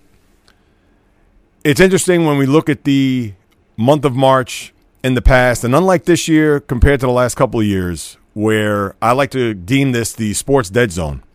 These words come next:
where after the Super Bowl and before March Madness, we pretty much have this lull, or this quiet period where sports, although it's busy, there's still stuff going on,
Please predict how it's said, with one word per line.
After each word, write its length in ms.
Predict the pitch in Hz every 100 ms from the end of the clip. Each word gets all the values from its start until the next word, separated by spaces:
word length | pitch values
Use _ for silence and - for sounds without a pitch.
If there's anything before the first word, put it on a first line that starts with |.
| _ _ _ _ _
where 340 | 101 104 104 123
after 220 | 147 156
the 80 | 143
Super 240 | 147 131
Bowl 240 | 127 131
and 80 | 123
before 300 | 104 - 131
March 260 | 123 110 110
Madness, 540 | 120 113 95 - - _ _ _ _ _ _ _ -
we 480 | 113 117 110 98
pretty 260 | - - 151
much 200 | 135 123
have 220 | 131 113
this 140 | 104 113
lull, 540 | 123 135 113 101 98 - -
or 100 | 131
this 140 | 131
quiet 380 | - 160 160 147
period 320 | 127 117 113
where 340 | 101 117 113 110
sports, 480 | - 139 156 143 139
although 240 | 139 160
it's 100 | 175
busy, 480 | 175 160 170 170 -
there's 180 | - 120
still 200 | - 156
stuff 240 | - 147 123
going 260 | 131 123
on, 340 | 135 120 110